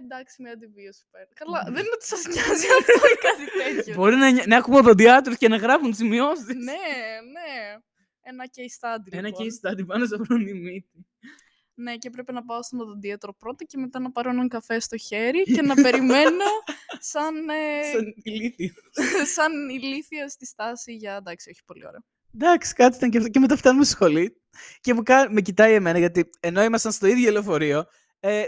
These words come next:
Speaker 2: δεν μπορούσε να με δει, γιατί ήμουν μέσα στο πλήθος του κόσμου. Και μετά βγαίνω, με κοιτάει και μου κάνει, «Δεν πάει η μέρα, έτσι». Κάνω, «Μμμ». Καταρχάς, εγώ χάσα το χρόνο σήμερα, δηλαδή.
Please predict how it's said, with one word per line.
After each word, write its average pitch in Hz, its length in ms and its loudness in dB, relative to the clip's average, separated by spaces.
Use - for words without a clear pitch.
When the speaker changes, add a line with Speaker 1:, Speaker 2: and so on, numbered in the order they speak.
Speaker 2:
δεν 320 140 -4
μπορούσε 269 340 -6
να 165 100 -8
με 147 120 -6
δει, 160 80 -6
γιατί 196 200 -6
ήμουν 220 300 -10
μέσα 214 180 -14
στο 196 120 -16
πλήθος 208 360 -4
του 143 100 -12
κόσμου. 131 440 -12
Και - 100 -12
μετά 233 220 -2
βγαίνω, 170 500 -2
με 180 120 -12
κοιτάει 170 400 -2
και 180 80 -10
μου 190 60 -10
κάνει, 262 240 -2
«Δεν 262 320 -2
πάει 190 220 4
η 175 60 0
μέρα, 170 280 -2
έτσι». 202 280 -4
Κάνω, 240 300 -10
«Μμμ». 196 400 -2
Καταρχάς, 214 380 -8
εγώ 233 140 -8
χάσα 240 260 -8
το 202 100 -10
χρόνο 190 320 -2
σήμερα, 131 340 -12
δηλαδή. 135 440 -10